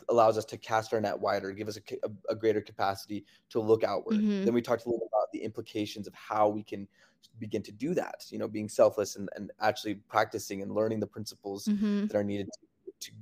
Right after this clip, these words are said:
Speaker 1: actually get yourself extended,
Speaker 2: Right.
Speaker 1: you know? I think the last thing that I would like to, to draw as maybe a higher, the highest level is drawn from the scripture that when you're in the service of your fellow beings, you're only in the service of your God.
Speaker 2: Hmm.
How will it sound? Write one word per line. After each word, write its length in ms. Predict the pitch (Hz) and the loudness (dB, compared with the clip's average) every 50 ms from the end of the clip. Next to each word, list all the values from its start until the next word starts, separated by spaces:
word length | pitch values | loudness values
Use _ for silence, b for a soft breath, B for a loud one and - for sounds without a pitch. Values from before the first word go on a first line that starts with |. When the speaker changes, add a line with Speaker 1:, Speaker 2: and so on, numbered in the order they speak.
| - - - | -6 -2 0
Speaker 1:
actually 240 | 110 - - 107 | 0 0 -2 0
get 160 | 107 - - - | 2 2 4 4
yourself 320 | 113 110 - 104 98 - | 2 0 0 -2 -2 -2
extended, 480 | - - - - - 101 92 - - - - | -6 -12 -4 -4 -4 -2 -2 -8 -10 -6 -4
Speaker 2:
Right. 200 | 226 233 233 226 | -2 -2 -2 -2
Speaker 1:
you 60 | 107 | -2
know? 240 | 104 98 101 104 104 b b b b b b b _ _ - - _ - | -2 0 0 -2 -2 b b b b b b b _ _ -18 -18 _ 0
I 80 | 117 113 | 0 2
think 160 | 120 135 120 | 2 2 2
the 80 | 113 107 | 4 4
last 300 | 107 101 107 107 - - | 4 4 4 2 0 -4
thing 140 | 113 107 104 | -2 0 2
that 100 | 98 98 | 2 4
I 80 | 101 | 2
would 120 | 98 98 101 | 2 2 2
like 200 | 104 104 - - | 2 2 2 0
to, 240 | - 104 95 90 - - _ _ _ _ _ - | 2 2 2 2 0 -4 _ _ _ _ _ -14
to 100 | 117 110 | -12 2
draw 220 | 110 113 101 101 | 6 6 8 8
as 120 | 104 101 | 6 4
maybe 220 | 104 104 104 101 101 | 2 -2 0 2 0
a 40 | 92 | 0
higher, 420 | - - 101 104 104 104 - - - | 2 0 2 2 2 2 0 0 0
the 80 | - 101 | 0 0
highest 480 | - - 107 104 110 113 110 - - 104 | 2 2 2 4 4 4 2 2 -4 -6
level 420 | 98 101 98 98 95 98 - b b b b b b b b _ _ | -6 -6 -4 -4 -4 -6 -6 b b b b b b b b _ _
is 360 | - 107 104 98 98 - - - - - - _ - - - _ | -4 -2 -2 -2 -4 -8 -14 -18 -20 -20 -20 _ -20 -20 -20 _
drawn 260 | - 117 101 107 104 | 2 2 2 2 0
from 120 | - - 101 | -4 -8 -12
the 60 | 92 | -8
scripture 260 | - - 98 - 107 | -6 -8 -8 -6 -4
that 140 | 104 95 92 | -2 -2 -2
when 140 | 98 107 104 | -2 -2 -2
you're 120 | 101 101 | -2 -2
in 60 | 101 104 | -2 -2
the 80 | 101 | -4
service 300 | - - 113 110 104 - | -6 -6 -6 -6 -6 -6
of 60 | - | -8
your 80 | 104 98 | -8 -2
fellow 200 | - 104 101 98 | 0 0 0 0
beings, 300 | 95 95 101 101 101 101 | 0 -2 -6 -6 -6 -4
you're 160 | 98 90 - - | -4 -4 -2 -4
only 200 | 101 98 98 101 | -6 -4 -4 -6
in 100 | 98 98 | -6 -6
the 60 | 98 | -8
service 340 | - - 95 92 95 98 - | -8 -8 -6 -6 -6 -8 -8
of 100 | - - | -12 -18
your 120 | - - - _ | -20 -20 -16 _
God. 240 | - 87 87 90 - | -6 -6 -4 -4 -2
Speaker 2:
Hmm. 160 | 302 269 | -2 -4